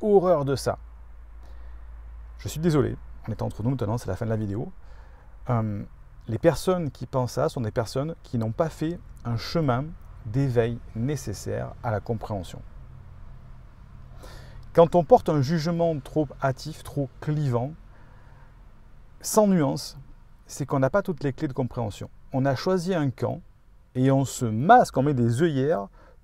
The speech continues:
pour ne pas voir les nuances qu'il y a dans cette prise de décision. Et les personnes qui disent : « Non, mais l'argent, c'est mauvais,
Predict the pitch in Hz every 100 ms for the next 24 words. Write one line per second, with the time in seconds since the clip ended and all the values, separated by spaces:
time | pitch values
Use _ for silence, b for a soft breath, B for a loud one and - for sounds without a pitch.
0 | - 135 127 - 165 135 170 135 117 120
1 | 139 - - 113 110 - 113 104 92 -
2 | 95 120 - - - - - - - -
3 | - - - - - - - B B B
4 | B - 131 156 175 - 190 - 151 127
5 | 131 151 120 101 117 113 117 139 131 -
6 | 98 110 165 156 175 170 156